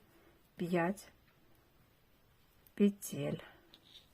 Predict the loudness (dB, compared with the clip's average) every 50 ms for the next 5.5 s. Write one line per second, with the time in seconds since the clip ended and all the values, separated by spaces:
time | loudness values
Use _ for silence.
0 | -20 -20 -20 _ -20 _ _ _ -20 -20 -20 _ -20 -20 _ _ -20 _ -20 _
1 | _ _ _ -20 -20 -20 _ -20 -20 -20 -20 -20 -20 -20 -20 -12 0 4 6 6
2 | 6 6 2 4 6 6 6 6 6 4 2 2 -2 -4 -4 -2 -4 -4 -2 0
3 | 0 0 2 0 -2 0 2 2 4 4 2 2 0 2 2 4 4 2 0 -4
4 | -14 -20 -20 -20 -20 _ -20 -20 _ _ -6 -2 -2 -2 -2 -2 0 0 0 0
5 | -2 -6 -12 -6 -4 -4 -4 -4 -8 -14